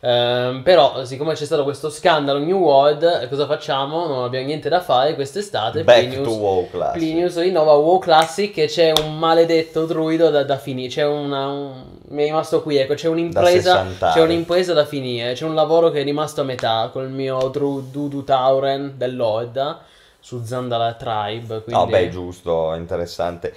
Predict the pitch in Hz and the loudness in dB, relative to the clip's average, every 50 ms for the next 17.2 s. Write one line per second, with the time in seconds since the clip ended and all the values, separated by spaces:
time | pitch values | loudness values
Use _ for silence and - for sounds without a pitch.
0 | - _ _ - 143 151 202 214 147 113 117 113 113 131 117 110 110 107 107 104 | -14 _ _ 0 2 4 6 6 6 8 6 4 6 6 4 4 6 6 4 4
1 | - - 107 98 143 175 143 107 104 113 120 117 107 101 101 98 - 113 104 - | 4 0 -6 -4 -2 2 4 6 8 8 8 8 6 6 4 2 0 0 -2 -2
2 | 120 101 95 120 151 185 - - 110 104 113 123 123 - 113 113 110 95 87 87 | -6 -4 -4 -4 -4 -4 -2 -2 0 0 0 0 -2 -4 0 2 4 4 4 4
3 | 87 85 92 - - 92 87 - 120 139 135 107 90 90 107 92 95 101 90 90 | 2 0 -4 -6 -8 -8 -8 -8 -8 -6 -6 -6 -6 -6 -6 -4 -2 -2 -2 -2
4 | 87 - 95 95 92 - - 101 92 90 - 90 87 87 85 90 95 101 92 - | -4 -6 -8 -8 -6 -2 0 0 0 2 0 0 2 2 0 0 0 -2 -2 -2
5 | - 85 - - 82 87 92 92 85 82 - - 104 98 92 87 95 113 127 107 | -4 -6 -4 -2 0 0 2 0 0 -2 -4 -8 -10 -8 -8 -8 -8 -8 -8 -6
6 | 104 110 107 104 101 95 98 95 101 101 101 107 120 160 104 98 - 104 98 98 | -4 -2 -2 -2 -2 -4 -6 -6 -8 -6 -4 -4 -4 -4 -4 -4 -2 -2 -2 -2
7 | 98 - - 92 87 82 82 82 - - 78 82 87 87 - 95 87 85 95 95 | -4 -6 -4 -2 -2 -2 -4 -6 -10 -8 -8 -8 -6 -4 -4 -4 -2 0 0 0
8 | 98 98 98 92 87 87 85 85 85 - - 104 101 101 98 95 92 92 92 92 | 0 0 -2 -4 -4 -6 -6 -6 -6 -4 -2 -2 0 0 -2 -4 -4 -6 -4 -2
9 | 92 87 85 82 87 98 123 135 - - - _ _ _ _ _ _ _ _ _ | 0 2 2 2 0 -2 -6 -10 -12 -18 -20 _ _ _ _ _ _ _ _ _
10 | _ _ - - 98 95 92 92 113 135 135 143 123 117 117 120 123 123 120 117 | _ _ -2 0 0 0 0 2 4 6 6 6 6 6 6 6 6 4 2 -2
11 | 110 110 110 110 - 123 117 104 104 98 101 110 101 98 - 120 120 117 101 90 | -4 -4 -4 -4 -6 -8 -10 -10 -6 -2 0 0 0 0 -2 -6 -6 -6 -6 -6
12 | 101 101 113 120 117 110 101 - 110 107 110 131 131 - - 113 113 120 131 127 | -2 -2 -2 0 0 -4 -4 -2 -4 -6 -6 -8 -4 2 4 6 6 6 4 2
13 | - 127 113 110 107 98 - - - - - 131 127 113 107 107 107 - 127 110 | 2 4 6 6 6 4 2 -2 -14 -10 -8 -6 -4 -4 -6 -4 0 4 4 4
14 | 110 110 - 131 120 - - 120 110 98 95 - - 110 107 107 - 139 143 143 | 4 2 0 -4 -4 -2 0 0 2 0 0 -2 -2 -2 -2 -2 -2 -2 -2 -2
15 | 135 - 123 113 - - - 175 196 196 170 139 110 - 120 117 110 - - 127 | -2 -2 -2 -2 -4 -6 -8 -8 -4 0 0 2 2 2 2 0 0 -2 -4 -2
16 | 117 113 104 95 - 98 90 - - - - 98 87 82 82 87 82 90 92 95 | -2 0 0 0 -2 -2 -4 -6 -6 -6 -2 0 0 0 -2 -4 -2 0 0 2
17 | 107 131 165 170 | 0 0 -2 -6